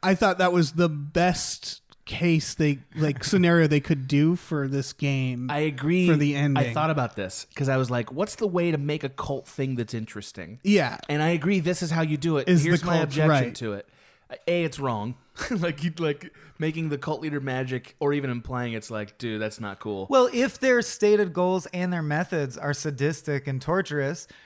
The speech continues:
Speaker 3: you're basically just saying, which I just think is kind of weird to say flippantly,
Speaker 1: Oh, yeah.
Speaker 3: "Oh, the universe we inhabit is actually, like, a hell universe. Like,
Speaker 2: Right.
Speaker 3: the go-, God is evil or something's fucked up, 'cause
Speaker 1: Yeah.
Speaker 3: why would
Speaker 2: Something's
Speaker 3: these be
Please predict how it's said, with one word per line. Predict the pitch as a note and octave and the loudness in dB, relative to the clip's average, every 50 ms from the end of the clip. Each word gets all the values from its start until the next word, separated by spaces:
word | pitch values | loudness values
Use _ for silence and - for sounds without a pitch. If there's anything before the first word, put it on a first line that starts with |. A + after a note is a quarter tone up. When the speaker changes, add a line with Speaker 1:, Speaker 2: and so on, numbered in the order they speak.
| _ - | _ -4
Speaker 3:
you're | B3 C4 B3 | -2 0 2
basically | F#3+ G#3 G3+ F#3+ - G3 F#3 F#3 F3 E3+ | 4 4 4 2 0 -2 -2 -2 -2 0
just | D3 E3 D#3+ C#3+ - | -2 -2 -4 -4 -4
saying, | - E3+ D#3+ D#3+ D#3 D3+ D3+ D3 D3 D3 - _ - | -4 -4 -4 -4 -4 -6 -6 -8 -8 -10 -14 _ -10
which | - F3+ F3 - | -8 -6 -2 0
I | G#3 G3 | 0 0
just | E3 F#3 F3+ - | 0 -2 -4 -2
think | G3+ F3 E3 | -4 -2 -4
is | D3 - | -4 -4
kind | - F3 F3 E3+ | -4 -6 -4 -4
of | E3 D3 C#3 C3 | -4 -6 -6 -6
weird | B2+ C#3+ D3 D#3 D#3 C3+ | -4 -2 -2 -2 -2 -4
to | C3+ B2+ | -6 -6
say | - - D3 C#3+ D3 C#3 | -6 -4 -2 0 0 0
flippantly, | C#3 - - C#3 C#3 D3 C#3+ - C3 A#2+ A2+ A2+ A#2 - _ - - - | -2 -4 -6 -4 -4 -2 -4 -4 -8 -6 -6 -8 -10 -14 _ -16 -6 -2
Speaker 1:
Oh, | G3+ | 0
yeah. | F#3 D3 B2 A2+ - | 0 0 2 4 6
Speaker 3:
"Oh, | G3+ G#3 G3 F3 D3+ | 6 8 6 6 4
the | C3+ D#3 | 2 2
universe | D#3+ F3+ G3 G3+ F3+ D#3+ E3+ E3 D3 - - | 0 2 0 0 0 2 2 0 0 0 -2
we | D3+ D3+ D#3 | -4 -2 0
inhabit | D3 C#3+ D#3 D#3 D#3 D3+ C#3+ C#3 - | 0 0 0 0 0 0 -2 -4 -4
is | - C#3+ C3 A#2+ | -2 -4 -2 0
actually, | C#3+ D3 D#3 D#3 - - C#3 B2+ | 2 0 0 0 -4 -4 -4 -4
like, | B2 A#2+ A2 - | -4 -4 -4 -4
a | A#2+ A#2+ | -4 -6
hell | G#2 A2+ C3+ C#3+ D3+ D3+ | -4 -4 -4 -2 -2 -2
universe. | C#3 C3 B2+ B2 A2+ A#2 A#2 A2+ - D3 | -2 -4 -4 -6 -6 -6 -6 -6 -4 -2
Like, | D3 C#3+ C3 B2+ B2 - - - | 0 0 0 0 -4 -6 -8 -8
Speaker 2:
Right. | - A#2+ A2+ G#2 G2 G2 - C3 | -4 -4 -2 -2 -4 -6 -10 -6
Speaker 3:
the | B2 C#3+ D3+ D3 | 0 2 2 2
go-, | B2+ D3+ D3 D#3 D3+ | 2 0 -2 -2 -4
God | C#3 - D3+ D3 D#3+ G#3 G3 | -2 0 2 4 4 4 2
is | D#3 C3 A#2+ | 0 -2 -4
evil | C#3 D3+ G3 A3+ F3+ D3+ C#3 B2+ | -4 -2 -2 -2 -2 -2 -4 -4
or | B2 | -4
something's | A#2 - D#3 F3+ A3+ - - D3+ C#3 B2+ - - | -4 -2 0 0 0 -2 -2 -6 -6 -6 -6 -4
fucked | D#3 C3+ B2+ C3 - | -4 -4 -4 -4 -4
up, | C#3+ C#3 D3 - | -2 -2 -2 0
'cause | - D3 C#3+ | 0 2 2
Speaker 1:
Yeah. | B2+ C#3 | 4 4
Speaker 3:
why | D#3+ F#3+ G3 | 4 4 4
would | E3+ | 4
Speaker 2:
Something's | D3+ C3+ E3 F#3+ G#3 G3+ D#3 | 2 2 2 2 2 2 2
Speaker 3:
these | |
be | A#2 | 2